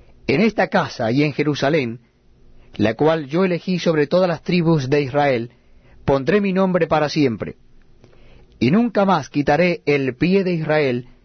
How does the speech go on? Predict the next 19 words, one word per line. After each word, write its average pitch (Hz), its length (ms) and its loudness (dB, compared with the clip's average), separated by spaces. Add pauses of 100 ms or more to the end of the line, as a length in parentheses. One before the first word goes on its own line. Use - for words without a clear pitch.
(160)
de 135 140 2
la 143 120 0
tierra 180 380 2
que 147 120 -2
yo 175 140 0
entregué 170 400 2
a 151 60 2
vuestros 190 420 0
padres, 127 500 -2 (760)
a 110 140 0
condición 196 580 2
de 185 100 0
que 151 140 0
guarden 180 640 -2
y 151 120 0
hagan 156 300 0
todas 190 200 0
las 180 120 -6
cosas 170 520 0